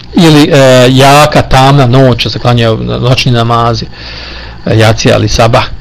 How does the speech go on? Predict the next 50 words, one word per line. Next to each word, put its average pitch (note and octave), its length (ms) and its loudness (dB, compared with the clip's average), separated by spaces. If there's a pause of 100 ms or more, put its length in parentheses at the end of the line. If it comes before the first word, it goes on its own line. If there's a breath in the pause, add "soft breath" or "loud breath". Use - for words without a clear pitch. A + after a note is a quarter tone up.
(160)
da A#2 100 -2
se A2+ 140 -4
zbog, B2 260 -2
da, C3 420 0
da, B2+ 280 0
ili D3 420 2
kao B2 280 2 (300)
što - 140 -4
bi B2 60 -6
se C#3 80 -2
kod C#3 140 0
nas A#2+ 120 0
moglo B2 220 0
da A#2+ 80 2
sprovede, C3+ 420 -2
e, B2+ 600 0
jak C3 400 0
i - 20 -4
veliki A#2+ 280 0
snijeg, C3 360 2 (760 loud breath)
da, A2+ 240 0
da A#2 140 0
su B2+ 120 -2
to D3 240 2
razlozi B2+ 480 2
zbog A#2+ 180 0
kojih B2+ 220 0
se A#2+ 80 -2
može B2+ 300 0
ostaviti, C3+ 720 0 (440 loud breath)
e, B2 140 0
klanjanje C3+ 340 2
džemata. B2+ 400 0
Ali B2 160 -2
ovdje C#3 200 2
kad - 120 -4
kažemo D3 260 2
ostaviti, C#3 240 0
ovdje C#3 120 2
se - 120 -4
ne C3 80 2
misli F3+ 420 0 (160)
st-, - 320 -4
za C#3+ 160 2
stalno, A2 420 0
nego A#2 200 0
privremeno F#3 680 2
dok - 220 0
traje E3 360 2
taj, D3 320 2